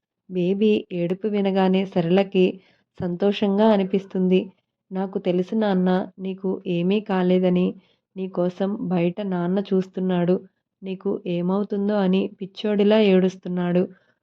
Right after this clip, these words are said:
ఇప్పుడు నిన్ను చూస్తే ఆనందంతో ఎగిరి గంతులేస్తాడు," అని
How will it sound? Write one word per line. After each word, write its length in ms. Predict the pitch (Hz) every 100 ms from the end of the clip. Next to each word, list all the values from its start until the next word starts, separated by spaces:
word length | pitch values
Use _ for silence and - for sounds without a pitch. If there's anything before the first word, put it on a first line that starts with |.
| _
ఇప్పుడు 340 | 190 190 196 196
నిన్ను 280 | 190 180 185
చూస్తే 600 | 180 190 190 190 196 185 -
ఆనందంతో 640 | 175 180 202 202 190 190 185
ఎగిరి 340 | - 170 185 202
గంతులేస్తాడు," 920 | 180 180 214 208 190 190 190 175 180 - _ _ _ 180
అని 220 | 185